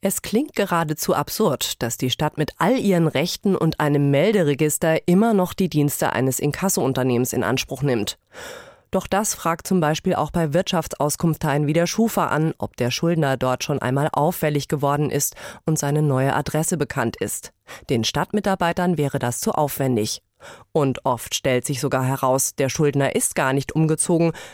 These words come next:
Das bekommen die Inkassomitarbeiter nur heraus, weil sie dort auch einmal außerhalb der normalen Geschäftszeiten anrufen.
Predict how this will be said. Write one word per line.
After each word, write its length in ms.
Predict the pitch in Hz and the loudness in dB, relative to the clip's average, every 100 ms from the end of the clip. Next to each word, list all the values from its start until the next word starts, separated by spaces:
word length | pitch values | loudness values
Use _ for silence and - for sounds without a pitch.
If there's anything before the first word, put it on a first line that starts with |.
| - | -6
Das 240 | - 220 - | -2 -2 0
bekommen 400 | 214 - 185 180 | -2 0 2 2
die 140 | 143 | 2
Inkassomitarbeiter 960 | 139 135 160 208 180 160 156 143 143 143 | 0 0 -2 2 2 2 0 0 0 2
nur 220 | 156 233 | 4 4
heraus, 520 | 208 175 143 165 - - | 2 2 2 0 -2 -2
weil 180 | 175 180 | -2 0
sie 140 | 196 | 0
dort 180 | 202 202 | 0 0
auch 200 | 156 - | -2 0
einmal 340 | 139 147 147 | 0 2 2
außerhalb 560 | - 151 175 170 156 151 | 2 2 2 2 2 0
der 140 | 156 | 2
normalen 440 | 151 147 143 131 151 | 2 2 2 2 2
Geschäftszeiten 840 | 185 - 143 - - 151 131 139 | 0 0 -2 -4 -4 -2 0 0
anrufen. 540 | 123 135 135 127 143 | 0 0 0 0 -2